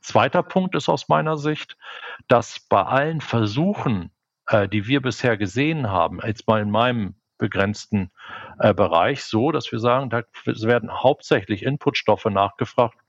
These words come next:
die sich ganz überwiegend fürs werkstoffliche Recycling eignen. Und das ist natürlich aus meiner Sicht ein Kriterium, das geht nicht. Also wenn ich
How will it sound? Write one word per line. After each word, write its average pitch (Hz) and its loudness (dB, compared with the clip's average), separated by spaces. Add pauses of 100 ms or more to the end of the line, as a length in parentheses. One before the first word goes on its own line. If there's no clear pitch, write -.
(100)
die 120 2
sich 117 0 (360)
ganz 143 0
überwiegend 113 -2 (240)
fürs - 0
werkstoffliche 107 -2
Recycling 104 -2 (440)
eignen. 95 -2 (460)
Und 92 -2
das 104 2
ist 147 -2
natürlich 143 0
aus - -6
meiner 120 2
Sicht 120 -4
ein 123 -4
Kriterium, 120 0
das 101 -2
geht 113 0
nicht. 92 0
Also 92 -2
wenn 110 2
ich 120 -4